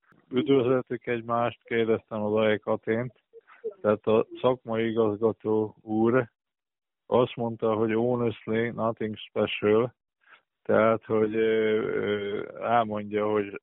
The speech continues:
semmi különös, not bad, but not so good. Tehát nem rossz, de nem is annyira jó az A E Katén. Tehát, ö, ö, örülök neki, hogy, ö, ilyen önbizalom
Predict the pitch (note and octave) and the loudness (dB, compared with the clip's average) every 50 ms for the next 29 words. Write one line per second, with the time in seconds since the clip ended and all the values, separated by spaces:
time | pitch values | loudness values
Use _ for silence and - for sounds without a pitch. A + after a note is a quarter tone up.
0 | _ - - - C3 B2+ A2+ G#2+ G#2 G#2 - - A#2 G#2 G2+ G#2 G2+ G2+ G#2 A2 | _ -14 -6 -4 -2 -2 -2 -2 -4 -6 -6 -4 -4 0 0 0 0 0 2 0
1 | B2 A#2 - - - _ G#2+ A#2 B2+ B2 A2 G2 G2+ F#2+ A2+ A#2 B2+ C3+ B2 G#2+ | 0 0 -2 -10 -16 _ -2 0 2 2 2 0 0 2 2 4 4 2 0 -2
2 | A2 A#2 A#2+ - - B2+ B2 A#2+ - _ - A#2+ A2+ A2 G#2+ A2 G#2+ F#2 E2+ D2+ | 0 0 0 0 -2 -4 -4 -4 -6 _ -4 -2 -2 -2 0 -2 -2 -2 -2 -4
3 | _ _ _ _ _ _ - - - - - - _ _ _ _ _ _ - A#2 | _ _ _ _ _ _ -18 -16 -16 -16 -18 -20 _ _ _ _ _ _ 0 2
4 | A#2+ A#2+ - - C3 C#3+ D#3+ D#3 C3+ B2 C3+ C#3 D3 D#3+ D#3 - - _ _ - | 2 2 0 -2 0 0 2 2 4 4 4 4 4 4 2 0 -6 _ _ -8
5 | C3 C3+ D3 D3+ D3 C#3+ C3 A2+ - - B2+ A#2+ A#2+ A#2 A2+ A#2 A#2 A#2 A2+ A#2 | -8 -6 -4 -4 -4 -4 -6 -8 -6 -6 -6 -6 -6 -6 -4 -2 0 0 0 2
6 | A#2+ A#2 A2+ G#2+ A2 A2 A2 G#2+ A2 A2+ A2+ A#2 A2+ A2 G#2 - A#2 A2+ G#2+ - | 0 0 0 2 2 2 0 0 0 0 0 0 0 -2 -4 -4 -6 -6 -6 -6
7 | - G2 F2 E2+ _ - A2+ A2+ A2 A#2 A#2 A#2 _ - A#2+ A#2 A2+ A2+ A2+ A2 | -10 -12 -12 -12 _ -8 -4 -2 0 0 0 0 _ 0 2 2 4 2 2 -2
8 | _ _ _ _ _ _ _ _ _ _ - A2+ A2+ A2+ A2+ A#2 A2+ A2+ A2+ A#2 | _ _ _ _ _ _ _ _ _ _ 0 2 4 6 6 4 4 2 0 -2
9 | - _ - A2 A#2 A#2 - _ _ _ - C3 C3 B2+ C3 C3+ C3+ C3+ C3+ B2 | -6 _ -12 -10 -10 -10 -10 _ _ _ 0 2 2 2 4 4 4 4 2 2
10 | - - B2+ B2+ B2 - - B2+ A#2 A2+ B2 A#2+ A#2 A2+ A#2 A#2 A#2 A#2 A#2 A#2 | 0 -6 -10 -10 -8 -6 -6 -4 -2 -2 -2 -2 -4 -4 -4 -2 -2 -2 -2 -2
11 | A2 A#2 A#2+ A#2+ B2 A#2 A#2+ A#2 A#2 A2+ A2+ A2+ A2 B2 B2 A#2 A#2 A#2 A2+ | -2 -2 0 0 0 -2 -2 -6 -10 -6 -6 -6 -2 -2 0 0 0 -2 -4